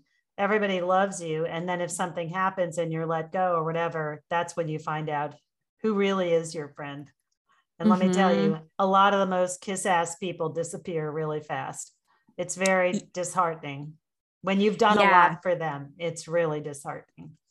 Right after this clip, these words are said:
Speaker 2: Absolutely. Yeah. It's, it's like a blessing and a curse, because it's like, okay, we have thinned the herd, but it's like, "Really? This is,
Speaker 1: <laughs> I know.
Speaker 2: I'm surprised."
Speaker 1: I know. You're the one who, I listened to all this crap you were talking about, your mother, and I sent you
Speaker 2: Uh,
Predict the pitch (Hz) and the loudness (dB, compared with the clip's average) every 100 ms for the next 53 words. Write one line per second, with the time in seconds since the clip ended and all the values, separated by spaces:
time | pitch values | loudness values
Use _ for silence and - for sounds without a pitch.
0 | _ _ _ _ 208 202 202 190 175 175 | _ _ _ _ -2 -2 0 0 2 0
1 | 160 - - 233 262 233 190 269 - 254 | -2 -2 0 4 6 6 6 4 2 0
2 | 285 269 202 214 226 285 240 214 - 202 | 2 0 2 2 2 -2 -2 -4 0 2
3 | 196 190 - 196 190 190 180 190 180 - | 2 0 -6 -4 -2 -2 -2 -2 0 2
4 | 240 240 196 196 247 - - 262 269 269 | 2 2 0 2 0 0 -2 0 0 -2
5 | 247 247 262 - 196 202 180 185 _ _ | 0 2 2 0 -4 -4 -6 -6 _ _
6 | _ _ _ _ 415 539 554 554 466 466 | _ _ _ _ -6 -4 -4 0 0 4
7 | 523 - - 226 - 294 - 254 220 190 | 2 2 0 0 6 4 6 4 4 2
8 | - 508 587 587 453 403 539 - 277 - | 0 -4 4 2 4 4 4 4 -2 -4
9 | - 254 277 294 254 294 370 277 269 262 | 2 6 8 8 8 8 8 6 6 8
10 | 294 311 311 269 262 320 320 277 285 254 | 8 8 8 6 6 0 -2 -2 4 8
11 | 285 294 294 - 240 226 254 277 277 294 | 8 6 -4 -6 0 2 2 2 -2 -4
12 | 285 277 269 277 262 262 254 208 208 254 | 0 2 2 0 0 -2 -2 -6 0 0
13 | 285 294 277 240 190 190 247 240 233 240 | 0 -2 -2 -4 -4 -6 -4 2 6 8
14 | 240 220 | 8 6